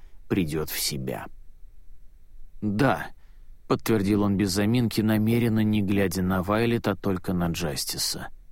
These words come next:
«Юноша, который взял нас обоих в плен». «Создание Саймона», с отвращением произнёс тот. «Он поклялся служить господину, как и положено льву.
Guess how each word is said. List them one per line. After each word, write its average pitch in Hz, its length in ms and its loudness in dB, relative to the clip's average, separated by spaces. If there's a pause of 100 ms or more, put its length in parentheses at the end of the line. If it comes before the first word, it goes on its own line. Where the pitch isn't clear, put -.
(680)
«Юноша, 113 720 2
который 101 420 2
взял 104 380 2
нас 101 400 0 (320)
обоих 107 600 4
в - 200 -6
плен». 87 480 0 (1500)
«Создание 82 1120 -2 (220)
Саймона», 69 840 -2
с - 120 -2
отвращением 71 720 -4
произнёс 67 720 -6
тот. - 420 -10 (800)
«Он 120 200 2
поклялся 95 640 2
служить 90 560 0
господину, 98 880 0
как 87 260 -2
и 90 60 2
положено 78 720 -2
льву. 76 480 -6